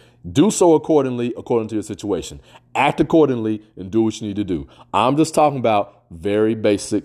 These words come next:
you know, stick with your, just example meals, chicken, broccoli, your asparagus, your greens, your, your proteins, your good carbs, and all that stuff. You would be surprised.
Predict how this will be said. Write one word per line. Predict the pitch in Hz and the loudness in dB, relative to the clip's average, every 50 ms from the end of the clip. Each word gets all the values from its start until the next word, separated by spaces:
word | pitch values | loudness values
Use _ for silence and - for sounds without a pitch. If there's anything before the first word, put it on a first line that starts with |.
| - - | -6 -8
you | 101 104 | -6 -4
know, | 95 90 87 87 - - _ - | -2 -2 -4 -4 -6 -12 _ -12
stick | - - 101 95 - | -6 -4 -4 -2 -2
with | 110 - - | -2 -2 0
your, | 117 110 104 104 - - _ _ - - 76 | 2 2 2 0 -4 -12 _ _ -20 -18 -14
just | 71 90 85 - - | -12 -12 -10 -8 -8
example | 87 80 78 71 78 87 90 - 107 104 | -8 -8 -8 -6 -4 -4 -2 -2 -2 -2
meals, | 104 101 92 90 87 87 87 - - _ _ - | 0 0 0 0 0 -2 -4 -8 -14 _ _ -8
chicken, | - - 117 113 110 110 117 113 110 101 | -2 2 2 2 2 2 0 -2 -2 -2
broccoli, | 85 95 98 101 101 95 - 104 101 95 95 | 0 2 4 4 2 2 0 -2 -4 -2 -2
your | 95 95 92 82 | -2 -4 -4 -6
asparagus, | - - - - 110 104 101 95 90 85 92 90 - - | -8 -8 -2 0 0 2 2 0 -2 -4 -6 -6 -6 -8
your | 95 | -8
greens, | 87 90 104 101 98 98 95 92 92 95 87 87 | -6 -4 -4 -2 -2 -4 -4 -6 -6 -8 -4 -2
your, | 95 92 - - - _ | -2 -2 -4 -6 -14 _
your | - 107 92 | -6 -6 -4
proteins, | - - 123 117 107 - - 117 107 104 104 101 | 0 2 2 2 2 0 -2 -2 -2 -4 -4 -4
your | 113 | 0
good | 107 120 120 117 | 2 2 2 2
carbs, | - 131 113 107 107 104 104 101 95 | 2 2 4 4 4 2 0 -2 -4
and | 107 113 | -4 -2
all | 107 104 | -2 -2
that | 95 95 90 | -2 -4 -6
stuff. | - 98 90 - - _ _ - - | -6 -8 -10 -10 -12 _ _ -20 -8
You | 349 403 403 | 0 2 4
would | 349 247 160 | 4 4 4
be | 180 180 160 | 2 0 0
surprised. | - - - 110 - - - - 131 135 143 131 92 71 - - - - - - - | -2 -4 -6 -8 -8 -12 -10 -4 -2 0 0 0 0 -2 -6 -10 -14 -14 -14 -16 -18